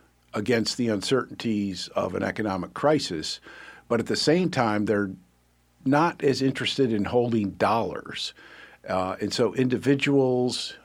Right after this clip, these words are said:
uh, companies, you see individuals reducing their personal savings. Um, you see companies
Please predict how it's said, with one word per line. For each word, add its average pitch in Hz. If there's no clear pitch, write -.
uh, 151
companies, 127
you 113
see 131
individuals 117
reducing 117
their 110
personal 113
savings. 117
Um, 92
you 113
see 107
companies 123